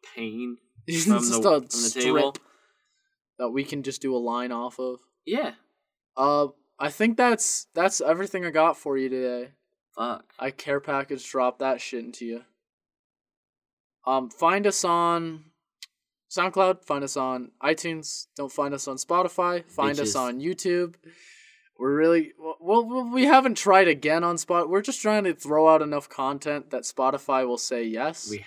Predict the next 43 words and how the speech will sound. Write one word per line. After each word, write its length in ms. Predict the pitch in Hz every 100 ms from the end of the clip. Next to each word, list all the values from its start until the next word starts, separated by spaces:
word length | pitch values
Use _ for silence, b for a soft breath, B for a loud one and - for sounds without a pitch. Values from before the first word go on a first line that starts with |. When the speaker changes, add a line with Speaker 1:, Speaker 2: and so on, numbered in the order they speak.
| -
Speaker 1:
have 120 | 117 -
to. 100 | -
Speaker 2:
That's 220 | 175 220
literally 440 | 170 170 180 196 190
just 220 | 175 -
the 100 | 151
goal 300 | 123 120 139
right 240 | 147 151
now. 440 | 147 156 160 165 165 _ _ _ _
I 100 | 139
just 200 | 156 -
want 320 | 156 151 147 139 _
Spotify 760 | - - - 131 131 135 143 135
to 60 |
fuck 280 | 127 - 117
with 120 | 143 147
us 140 | 147
a 60 | 151
little 220 | 156 156
bit, 260 | 165 170 - _ _ _ _ -
and 100 | 127
we'll 80 | 131
Speaker 1:
Just 100 | -
a 20 |
Speaker 2:
fuck 20 |
Speaker 1:
little 140 | 135 117
Speaker 2:
with 80 | 113
Speaker 1:
bit. 180 | 123 113
Speaker 2:
you 80 | 110
Speaker 1:
They 120 | 135
Speaker 2:
guys. 60 | -
Speaker 1:
can 220 | 143 139 _
just 180 | 127 127
tap 300 | - 113 113
us. 280 | - - -
Speaker 2:
Just, 220 | - 269 -
like, 220 | 359 254
give 160 | 214
us 120 | 262 226
a 40 |
little 200 | 214 208
tippy 300 | - 190 180
tap. 340 | 143 113 113